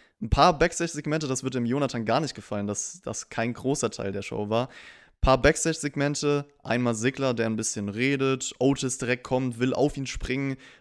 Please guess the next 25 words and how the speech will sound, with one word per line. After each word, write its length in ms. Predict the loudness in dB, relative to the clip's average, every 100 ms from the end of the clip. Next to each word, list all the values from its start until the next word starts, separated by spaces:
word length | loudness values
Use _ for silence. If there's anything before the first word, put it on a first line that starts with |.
| -4
bringt 200 | -2 0
seine 280 | 0 0 -2
Wut 180 | -6
wieder 180 | -4 -4
zum 180 | -4 -4
Ausdruck 520 | -4 -4 -6 -8 -6
und 220 | -6 -6
Ziggler 280 | -2 -2 -2
fordert 400 | -4 2 2 2
ihn 140 | -4 -2
dann 240 | -2 0
bei 200 | 0 2
WrestleMania 520 | 0 -2 -2 -2 -2
heraus. 480 | -4 -2 -2 -2 -6 -14 -20 _ _
Später 320 | -6 0 2
am 100 | 4
Abend 260 | 2 2 0
noch 120 | -4
Mandy 260 | -2 -2 0
Rose, 500 | 2 2 2 -4 -8 -12
die 240 | -6 -4
Ziggler 300 | 0 0 0
zur 180 | -2 -4
Rede 180 | -4 -4
stellt 460 | -2 0 0 -2